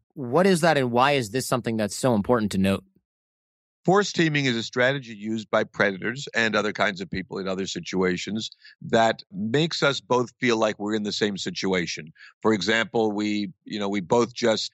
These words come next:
Speaker 2: missed the bus. So forced teaming is to say, "Hey, we both just missed the bus. Let's hail down a cab and use it together."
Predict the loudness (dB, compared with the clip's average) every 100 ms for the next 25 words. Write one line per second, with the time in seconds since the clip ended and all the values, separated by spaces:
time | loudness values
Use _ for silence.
0 | -2 -2 -2 0 0 0 -8 -10 _ _
1 | _ -4 2 2 2 -4 -2 0 0 0
2 | -2 -2 -4 -6 -10 -12 -4 -2 0 0
3 | 0 0 0 0 -2 -6 -8 -8 -8 -6
4 | -2 -2 -4 -14 -20 -8 0 0 0 -10
5 | -8 0 0 2 0 0 -4 0 0 0
6 | -4 -8 -8 -10 -14 -6 -2 -2 -4